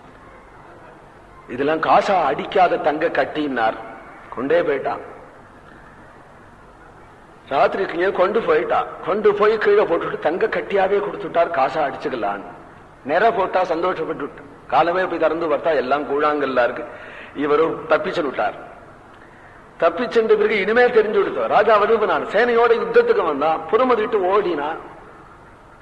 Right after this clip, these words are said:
ஓடின பிறகு தனி ராஜ்யம் ஆயிடுது. ராஜ்யத்தை ஸ்தாபிச்சு விட்டார். அப்படி இருந்த இந்த ஆழ்வார், பல பராக்கிரமத்துல ஈடு இணை இல்லாத இந்த ஆழ்வார்,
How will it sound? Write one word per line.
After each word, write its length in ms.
ஓடின 380
பிறகு 240
தனி 260
ராஜ்யம் 400
ஆயிடுது. 340
ராஜ்யத்தை 440
ஸ்தாபிச்சு 500
விட்டார். 340
அப்படி 260
இருந்த 320
இந்த 260
ஆழ்வார், 760
பல 220
பராக்கிரமத்துல 760
ஈடு 300
இணை 260
இல்லாத 520
இந்த 320
ஆழ்வார், 600